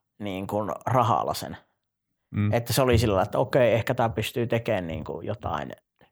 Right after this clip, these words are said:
Speaker 1: Että tää, tää oi-, tällä oikeasti on taito tehdä
Speaker 2: Joo.
Speaker 1: elokuva. <clears throat> Tyyliin, jos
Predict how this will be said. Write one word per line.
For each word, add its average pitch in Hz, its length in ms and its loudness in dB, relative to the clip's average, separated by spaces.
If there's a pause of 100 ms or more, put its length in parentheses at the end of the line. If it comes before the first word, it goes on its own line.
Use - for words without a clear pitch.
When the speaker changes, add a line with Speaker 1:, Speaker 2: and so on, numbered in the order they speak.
(320)
Speaker 1:
Että 117 160 2
tää, 127 160 4
tää 123 360 4
oi-, 120 240 4
tällä 131 220 4
oikeasti 127 440 2
on 107 100 0
taito 104 500 2 (480)
tehdä 117 160 0
Speaker 2:
Joo. - 100 4
Speaker 1:
elokuva. - 420 -2 (420)
<clears throat> - 360 -8
Tyyliin, 135 400 6
jos 135 340 2